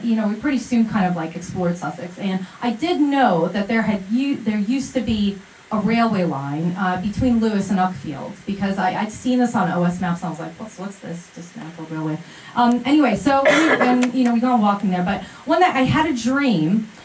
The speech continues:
that, um, I was doing, I was collecting, like, oral histories of this mystery railway that, uh, went from Lewes to Barkham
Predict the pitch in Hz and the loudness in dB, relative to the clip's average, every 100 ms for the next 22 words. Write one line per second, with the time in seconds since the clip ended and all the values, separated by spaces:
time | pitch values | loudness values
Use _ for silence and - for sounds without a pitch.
0 | - 214 202 220 214 214 320 - - 226 | -14 -2 2 4 4 2 -2 -8 0 2
1 | 220 214 226 262 269 - 254 262 247 233 | 4 2 2 2 2 0 2 4 4 4
2 | 233 208 220 - 262 254 262 233 202 - | 4 2 0 0 -2 0 0 2 0 -2
3 | 226 226 196 - 196 - - 269 311 349 | 0 2 2 0 0 -4 -6 -2 0 0
4 | 349 - - - - 220 220 196 220 208 | -2 -6 -20 -16 0 2 2 0 0 0
5 | - 202 214 - - 220 208 170 175 170 | 0 2 2 -2 -2 0 2 2 0 2
6 | 175 165 - 175 - - - 185 185 180 | 2 0 -4 -10 -14 -10 -2 0 0 0
7 | 180 175 - 202 185 226 202 220 214 190 | 2 2 0 -2 -2 0 0 2 2 0
8 | 185 - 196 175 170 175 175 165 165 170 | -2 -4 -2 0 2 0 -2 -4 -4 -4